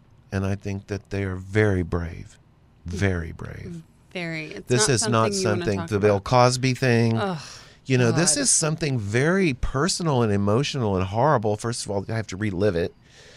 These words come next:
Speaker 1: And secondly, it's embarrassing. And thirdly, you know, it, it's, it's, uh, yes, I obviously had self-esteem issue or whatever, but it's just so h-, awful for anyone to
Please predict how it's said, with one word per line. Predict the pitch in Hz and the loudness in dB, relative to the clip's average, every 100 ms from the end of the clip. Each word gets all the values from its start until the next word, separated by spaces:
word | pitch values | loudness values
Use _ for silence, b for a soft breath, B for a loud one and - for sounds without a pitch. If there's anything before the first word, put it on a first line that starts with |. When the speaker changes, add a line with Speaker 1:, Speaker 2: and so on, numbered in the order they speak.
| B B B B - | B B B B 0
Speaker 1:
And | 113 113 | 2 2
secondly, | - 143 - 139 113 | 0 -2 -2 -2 -2
it's | - | -2
embarrassing. | 131 98 87 95 110 117 123 - | 0 0 0 0 -2 -2 -4 -6
And | 107 110 - | -6 -6 -4
thirdly, | 113 110 110 113 117 | 0 0 0 -2 -4
you | 92 117 | -4 -2
know, | 107 104 | 0 0
it, | 87 | -2
it's, | 117 107 101 - | -2 -4 -8 -10
it's, | 98 - - | -12 -12 -8
uh, | 87 98 | -6 -2
yes, | 107 101 120 - | 0 0 0 -2
I | 98 92 | -4 -4
obviously | 90 90 98 - 107 | -6 -6 -6 -6 -6
had | 107 90 87 - - - | -4 -4 -6 -12 -20 -16
self-esteem | - - 104 104 - - 98 95 101 - - | -8 -2 0 0 -4 -6 -4 -6 -6 -10 -10
issue | 95 - 92 | -10 -8 -6
or | 92 | -4
whatever, | 82 90 113 123 98 95 104 B B B B B B B B B B B - | -2 0 0 0 -2 -4 -6 B B B B B B B B B B B 0
but | 131 | 4
it's | 151 139 | 4 4
just | 156 135 | 0 0
so | - 151 | 0 0
h-, | 120 104 139 - | -2 -6 -12 -2
awful | 120 143 147 117 101 95 - _ - - | 2 2 0 -2 -2 -4 -10 _ -20 -8
for | 123 | -6
anyone | 110 135 165 147 123 110 107 | -4 -2 -2 0 -2 -2 -4
to | 104 95 | -10 -12